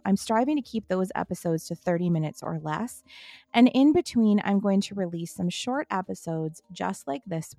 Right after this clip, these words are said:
one, where I provide some updates or I discuss kind of niche or specific tax issues.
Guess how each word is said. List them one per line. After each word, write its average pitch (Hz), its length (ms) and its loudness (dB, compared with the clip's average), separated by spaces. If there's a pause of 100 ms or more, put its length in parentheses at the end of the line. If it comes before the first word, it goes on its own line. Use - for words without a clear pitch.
one, 240 160 2 (420)
where 226 140 6
I 247 40 6
provide 262 380 2
some 277 140 0
updates 185 600 -2
or 185 120 -2
I 185 80 0
discuss 175 480 -4
kind 170 200 -4
of 160 120 -2 (120)
niche 196 560 0
or 165 300 -2
specific 165 640 -6
tax - 460 -10
issues. - 440 -8